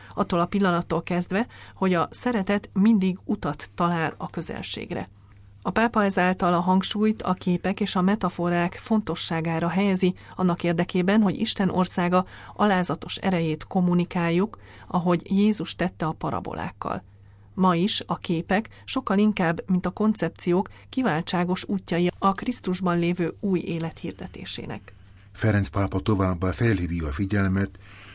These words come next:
Speaker 2: hogy az Isten országába és a húsvét logikájába vetett bizalom járja át kommunikáció módját. Ez a bizalom képessé tesz minket, hogy meglássuk a minden történet valóságában és a minden személyi arcában jelenlévő jó hírt.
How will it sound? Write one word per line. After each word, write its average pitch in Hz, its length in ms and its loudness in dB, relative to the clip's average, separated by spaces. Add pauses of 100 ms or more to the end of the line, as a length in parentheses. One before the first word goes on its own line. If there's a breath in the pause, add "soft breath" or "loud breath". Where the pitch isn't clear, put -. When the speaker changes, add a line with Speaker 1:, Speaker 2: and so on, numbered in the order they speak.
Speaker 2:
hogy 101 160 0
az 92 100 2
Isten 104 340 2
országába 92 880 0 (380 loud breath)
és - 180 0
a 107 80 4
húsvét 95 440 2
logikájába 90 600 0
vetett 85 340 -2
bizalom 101 460 2
járja 90 400 2
át 92 200 -2
kommunikáció 85 840 0 (120)
módját. 71 640 -4 (880 loud breath)
Ez 107 140 2
a 110 80 6
bizalom 131 420 6
képessé 90 520 0
tesz 90 240 0
minket, 90 460 0 (320 loud breath)
hogy 98 220 2
meglássuk 98 640 2
a 98 60 2
minden 113 440 4
történet 87 500 0
valóságában 92 960 0 (300 loud breath)
és 90 160 -2
a 95 80 4
minden 117 320 4
személyi 92 360 2
arcában 92 560 0
jelenlévő 85 580 0
jó 85 300 0
hírt. 71 480 -8